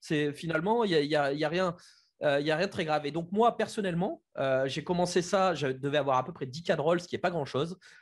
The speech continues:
Euh, et j'avais à peu près six mois de vie. Euh, je, je venais de quitter mon entreprise, ils m'avaient fait un petit chèque.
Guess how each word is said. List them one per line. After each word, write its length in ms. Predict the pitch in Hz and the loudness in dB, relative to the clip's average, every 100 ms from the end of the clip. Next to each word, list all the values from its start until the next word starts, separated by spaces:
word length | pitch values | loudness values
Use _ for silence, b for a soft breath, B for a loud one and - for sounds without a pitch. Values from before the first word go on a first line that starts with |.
| b | b
Euh, 580 | 143 127 127 123 123 123 123 - | 2 4 4 2 0 -4 -10 -2
et 380 | 165 190 208 - | 2 2 0 -4
j'avais 320 | 127 156 143 | -4 -2 0
à 60 | 185 | -2
peu 80 | 175 | -2
près 160 | 208 | -6
six 140 | 202 185 | -6 -2
mois 160 | 170 | -2
de 60 | 135 | -2
vie. 180 | 117 - | -6 -8
Euh, 240 | 127 117 123 | -2 0 0
je, 240 | 139 131 | 2 0
je 120 | 131 | 0
venais 340 | 143 131 143 151 | 0 2 2 0
de 60 | |
quitter 220 | - 143 151 | -2 -2 0
mon 140 | 147 | 2
entreprise, 380 | 139 139 131 160 | 0 -2 -2 -2
ils 40 | 151 | 0
m'avaient 200 | 131 131 | 0 0
fait 80 | |
un 60 | 139 | -2
petit 160 | 127 131 | -4 -2
chèque. 340 | 160 160 - | 0 0 -2